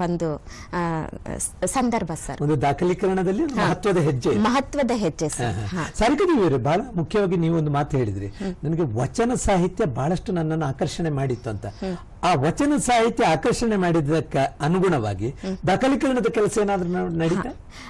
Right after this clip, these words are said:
Speaker 1: ಹಾ. ನಾನ್ ಮಾಡಿದ್ದೇನೆ ಸರ್.
Speaker 2: ಹ್ಮ್.
Speaker 1: ಸುಮಾರು ಈಗ ಇಪ್ಪತ್ತೈದು ವರ್ಷದಿಂದ ನಾನು ಪ್ರಾಧ್ಯಾಪಕಿಯಾಗಿ ಕಾರ್ಯನಿರ್ವಹಿಸ್ತಾ ಇರುವ
Speaker 2: ಹ್ಮ್.
Speaker 1: ಈ ಒಂದು ಸಂದರ್ಭದಲ್ಲಿ ನಾನು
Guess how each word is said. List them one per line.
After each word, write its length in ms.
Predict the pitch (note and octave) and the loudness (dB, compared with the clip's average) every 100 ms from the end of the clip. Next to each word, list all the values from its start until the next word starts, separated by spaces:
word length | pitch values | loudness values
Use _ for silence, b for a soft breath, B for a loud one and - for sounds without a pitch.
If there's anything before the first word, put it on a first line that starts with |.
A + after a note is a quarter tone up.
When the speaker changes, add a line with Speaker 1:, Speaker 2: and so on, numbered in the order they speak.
| B | B
Speaker 1:
ಹಾ. 60 | |
ನಾನ್ 240 | B3 D#4 E4+ | 0 4 4
ಮಾಡಿದ್ದೇನೆ 420 | E4 F4+ C#4+ G#3 | 4 2 2 0
ಸರ್. 240 | G3+ D#3+ | 0 0
Speaker 2:
ಹ್ಮ್. 140 | C3+ A2 | 0 -2
Speaker 1:
ಸುಮಾರು 440 | - C4 C#4+ D4 | -2 2 4 4
ಈಗ 200 | C#4+ C4+ | 2 2
ಇಪ್ಪತ್ತೈದು 1160 | C4 A3+ A3+ - D#4 E4 C4+ C4 D4 D4 C#4+ C#4 | 0 0 -2 -2 -2 0 0 2 2 2 4 4
ವರ್ಷದಿಂದ 600 | A3+ G#3+ - B3+ B3+ B3 | 2 0 -2 0 0 2
ನಾನು 260 | A#3+ A3+ A3 | 2 0 -2
ಪ್ರಾಧ್ಯಾಪಕಿಯಾಗಿ 960 | - G3 E3 G#3 A#3 A3 A3+ G#3 G3 G3+ | 0 -2 0 -2 -4 -6 -2 -2 -2 -4
ಕಾರ್ಯನಿರ್ವಹಿಸ್ತಾ 960 | F3+ E3+ F3+ F3 E3+ F3 F#3 - F#3+ | -2 -2 0 -2 -2 -4 -4 -6 -2
ಇರುವ 260 | F3 E3+ E3 | -2 -2 -2
Speaker 2:
ಹ್ಮ್. 160 | A#2+ | -2
Speaker 1:
ಈ 160 | G2 G3+ | -2 0
ಒಂದು 520 | G3+ F#3+ F#3 F3+ E3+ B B B | 0 0 0 -2 -2 B B B
ಸಂದರ್ಭದಲ್ಲಿ 800 | - G3+ G3 A3 G#3+ G3 F#3 F#3 A#3+ | -4 0 2 0 0 0 0 2 2
ನಾನು 420 | A#3+ A#3+ A#3+ | 2 2 0